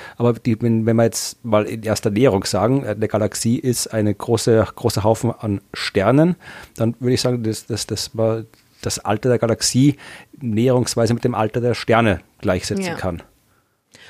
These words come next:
Speaker 2: Man kann natürlich auch sagen, dass es einfach noch keine Ga-, Galaxie war, bevor sich da Sterne gebildet haben. Das ist schon klar, ja, genau. Das heißt, das ist die,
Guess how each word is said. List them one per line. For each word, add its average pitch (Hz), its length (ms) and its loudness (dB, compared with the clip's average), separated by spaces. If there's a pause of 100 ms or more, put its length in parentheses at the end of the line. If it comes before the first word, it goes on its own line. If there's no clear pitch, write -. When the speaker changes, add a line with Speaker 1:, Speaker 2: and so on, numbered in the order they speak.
Speaker 2:
Man 208 120 0
kann 190 140 2
natürlich 190 320 4
auch 185 180 0
sagen, 180 240 2
dass 180 180 -4
es 185 140 -6
einfach 175 200 -2
noch 175 180 -4
keine 170 240 2
Ga-, 160 180 2
Galaxie 165 640 0
war, 160 280 4 (100)
bevor 160 580 0
sich - 240 -12
da 160 180 0
Sterne 156 340 0
gebildet 156 380 -2
haben. 143 220 0
Das 139 180 -8
ist 160 100 -10
schon 147 200 -6
klar, - 260 -4
ja, 175 80 -8 (200)
genau. 165 260 -2 (840)
Das 170 180 -4
heißt, 165 240 0
das 175 160 -2
ist - 200 -6
die, 165 280 0